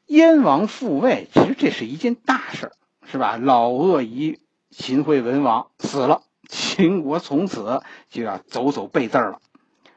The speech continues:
燕国呢？燕国现在其实离复兴还早，是吧？一个属于赵国的时代，我们说开始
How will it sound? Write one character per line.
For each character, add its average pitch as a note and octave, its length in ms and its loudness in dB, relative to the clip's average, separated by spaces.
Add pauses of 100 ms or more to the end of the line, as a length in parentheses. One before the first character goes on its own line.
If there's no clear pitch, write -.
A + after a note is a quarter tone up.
(560)
燕 D4 340 10
国 E3+ 200 6
呢？ E3+ 160 2
燕 A#3 300 2
国 D#3 240 2
现 E3+ 220 -4
在 D3+ 160 4
其 D#3 160 -6
实 D#3 160 -6
离 D#3+ 140 -6
复 D3+ 260 -10
兴 E3 240 -6
还 D3+ 120 -4
早， A2+ 460 -12 (1500)
是 - 140 -2
吧？ A#2 180 2 (920)
一 A3+ 260 4
个 G#3+ 180 6
属 A2 460 -8
于 B2+ 220 -2
赵 C4+ 440 6
国 A2 400 -6
的 A2+ 140 -8
时 - 300 -8
代， A#2 280 0 (640)
我 C#3 160 -4
们 A#2 140 -6
说 C3+ 400 0 (680)
开 B2+ 420 4
始 F#2 340 2